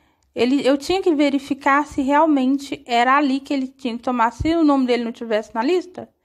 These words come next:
eu não iria aplicar de maneira nenhuma. Por quê? Porque os direitos são iguais, né? Direitos são iguais, ninguém é melhor do que ninguém. Não é porque a pessoa é famosa que vai passar por cima das pessoas, né?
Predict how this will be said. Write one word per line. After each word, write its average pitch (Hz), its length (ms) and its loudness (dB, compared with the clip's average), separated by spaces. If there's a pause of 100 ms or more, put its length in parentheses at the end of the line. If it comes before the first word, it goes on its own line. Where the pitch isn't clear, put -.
(480)
eu 349 100 2
não 392 160 2
iria 370 180 2
aplicar 359 520 -4
de 294 100 0
maneira 294 400 4
nenhuma. 302 360 2
Por 262 180 -2
quê? 269 140 0
Porque 262 240 -4
os 240 100 0
direitos 240 360 -2
são 233 100 -4
iguais, 277 640 0 (500)
né? 240 260 -2 (540)
Direitos 233 380 0
são 240 80 -2
iguais, 262 340 2
ninguém 240 160 -2
é 220 40 -2
melhor 208 260 -2
do 202 60 -14
que 220 100 -6
ninguém. 208 420 -6 (340)
Não 226 100 -2
é 254 80 2
porque 277 140 -2
a 302 60 2
pessoa 254 340 0
é 233 40 2
famosa 220 880 0 (720)
que 240 160 -6
vai 233 220 2
passar 226 420 0
por 220 140 -10
cima 214 220 -6
das 208 160 -4
pessoas, 180 480 -8
né? 339 220 -2